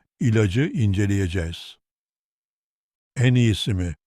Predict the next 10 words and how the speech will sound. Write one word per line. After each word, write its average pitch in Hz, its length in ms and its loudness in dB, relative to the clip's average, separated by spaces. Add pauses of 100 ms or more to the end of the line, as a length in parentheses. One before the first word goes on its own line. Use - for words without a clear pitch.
Muhtemelen 127 580 0
mutfağınızdaki 113 920 0
temel 113 380 0
malzemeler 107 680 0
zaten 107 460 -2
mevcuttur. 101 720 -2 (400)
Kendinizi 127 600 2
halsiz 120 560 0
hissetmekten 123 920 0
bıktıysanız 117 880 0